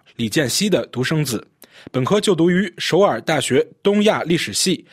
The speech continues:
随后并于日本庆应大学和哈佛大学商学院分别取得M B A和商科博士的他，很早就介入了家族集团的运作当中。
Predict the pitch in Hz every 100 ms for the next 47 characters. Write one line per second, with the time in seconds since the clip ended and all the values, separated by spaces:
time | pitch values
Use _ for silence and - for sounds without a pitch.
0 | - - - 139 175 143 - 160 139 165
1 | - 190 139 107 101 - 226 170 131 107
2 | - 117 - - - - 147 175 - 208
3 | 156 151 147 - 123 - - 180 - 123
4 | 160 - - - - - 202 135 170 -
5 | 107 139 135 156 160 151 190 - - -
6 | 135 135 208 196 220 - 139 160 123 151
7 | 185 - _ _ - 190 190 - 139 120
8 | 151 139 120 113 - - 190 185 185 156
9 | 139 123 113 117 113 151 123 107 113 120
10 | 147